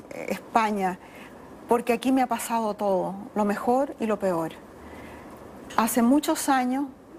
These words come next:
muchos años, cuando era joven, me enamoré de un argentino.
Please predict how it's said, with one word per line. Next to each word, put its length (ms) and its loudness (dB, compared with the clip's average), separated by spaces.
muchos 340 2
años, 220 2
cuando 200 2
era 120 4
joven, 420 0
me 100 2
enamoré 400 4
de 60 2
un 80 2
argentino. 800 -2